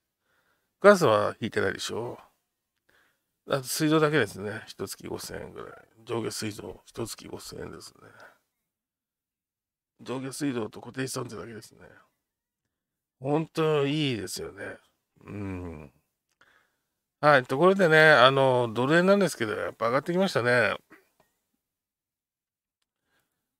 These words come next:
これはあの、クレヨンしんちゃんのお尻なんですけど。結局、クレヨンしんちゃんのお尻に、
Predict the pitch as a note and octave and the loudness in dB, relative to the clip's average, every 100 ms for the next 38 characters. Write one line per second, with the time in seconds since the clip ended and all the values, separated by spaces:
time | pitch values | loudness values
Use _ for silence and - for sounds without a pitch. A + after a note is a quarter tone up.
0 | _ - E3+ E3 D#3+ D#3 C#3+ C#3 D#3+ E3+ | _ -2 4 6 6 6 4 6 6 8
1 | E3+ - F#3 D3+ G#2+ G2+ G2+ - - A2+ | 6 4 2 4 2 0 -2 -6 -8 -8
2 | A2 A2 - - _ _ _ _ _ _ | -8 -10 -14 -16 _ _ _ _ _ _
3 | _ _ _ _ _ _ _ _ _ _ | _ _ _ _ _ _ _ _ _ _
4 | _ _ _ - B2+ D#3 E3 D3+ D#3 E3+ | _ _ _ -2 2 4 4 8 8 10
5 | F3 D#3 F3 C#3+ A2 G#2+ - A#2 A#2+ A2 | 8 4 2 4 4 4 2 -2 0 0
6 | G#2 F2 | 0 -2